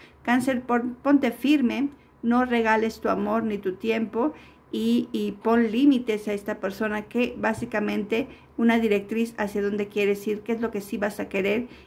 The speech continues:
y qué definitivamente no, y que te recuerda al pasado que ya no quieres repetir patrones. Así que Cáncer, muy lista, muy lista.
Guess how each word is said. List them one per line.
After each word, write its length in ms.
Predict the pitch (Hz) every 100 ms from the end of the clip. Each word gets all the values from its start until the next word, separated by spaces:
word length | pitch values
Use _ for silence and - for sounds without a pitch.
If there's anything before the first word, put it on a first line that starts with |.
| - -
y 120 | 214
qué 120 | 233
definitivamente 920 | 226 233 220 202 233 214 220 214 226
no, 220 | 220 254 -
y 80 | 226
que 120 | 208
te 140 | 214
recuerda 380 | 196 196 220 220
al 100 | 220
pasado 400 | 208 202 220 220
que 80 | 196
ya 140 | 202
no 100 | 208
quieres 260 | 208 208 208
repetir 420 | 202 190 190 196
patrones. 520 | 185 - 160 - -
Así 180 | 196 233
que 140 | 226
Cáncer, 400 | - 233 240 262 294 - - _
muy 160 | 240 269
lista, 280 | 247 240 220
muy 160 | 196
lista. 420 | 185 180 - -